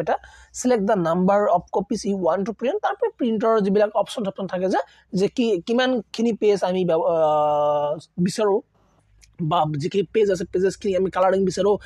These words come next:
নে ব্লেক এণ্ড হোৱাইট বিচাৰোঁ, এইবিলাক বস্তু আৰু। After that, five, click on OK, then আমি, we need to click in the OK, ঠিক আছে? অ'কে মাৰি দিলে প্ৰিণ্ট হৈ যাব, কাগজ ওলাই আহিব, অ'কে? After that,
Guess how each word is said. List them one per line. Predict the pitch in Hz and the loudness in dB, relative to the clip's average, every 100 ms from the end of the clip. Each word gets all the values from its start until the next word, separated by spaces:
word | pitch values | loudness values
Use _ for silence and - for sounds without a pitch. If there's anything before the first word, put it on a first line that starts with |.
| - - | -12 -4
নে | 180 165 | -2 0
ব্লেক | 185 180 | 0 0
এণ্ড | 185 151 | -2 -2
হোৱাইট | 180 165 | -2 -2
বিচাৰোঁ, | 156 170 226 | -4 -4 -2
এইবিলাক | - 180 160 | 0 2 0
বস্তু | 160 - 156 | -2 -2 -2
আৰু। | 392 - _ _ _ - 196 | -2 -8 _ _ _ -2 -2
After | - 269 | 2 4
that, | 247 262 - _ _ - - | 2 0 -12 _ _ -12 0
five, | 208 151 - | 2 0 -2
click | 247 233 175 | 0 0 0
on | - 170 | -2 -6
OK, | - 180 160 | -4 -4 0
then | 185 202 196 | 2 0 -2
আমি, | 170 180 190 | -4 -2 0
we | 180 | 0
need | 170 - | -2 -4
to | 160 | -4
click | 180 170 165 | -2 -2 -2
in | 165 | -2
the | 160 214 | -2 -4
OK, | - 135 - _ | -6 -10 -16 _
ঠিক | 240 403 | -4 -4
আছে? | - _ - - | -6 _ -18 -12
অ'কে | 190 226 190 | -4 -2 0
মাৰি | 190 | 2
দিলে | 202 240 _ | 2 0 _
প্ৰিণ্ট | 233 180 165 | -2 0 0
হৈ | 170 | 0
যাব, | 202 269 175 | -2 -2 -6
কাগজ | 143 - - | -8 -6 -4
ওলাই | 139 120 | -2 -4
আহিব, | 123 147 _ - | -8 -14 _ -8
অ'কে? | 190 285 - _ _ _ _ _ - | -2 -2 -2 _ _ _ _ _ -16
After | - 107 | -10 -10
that, | - | -10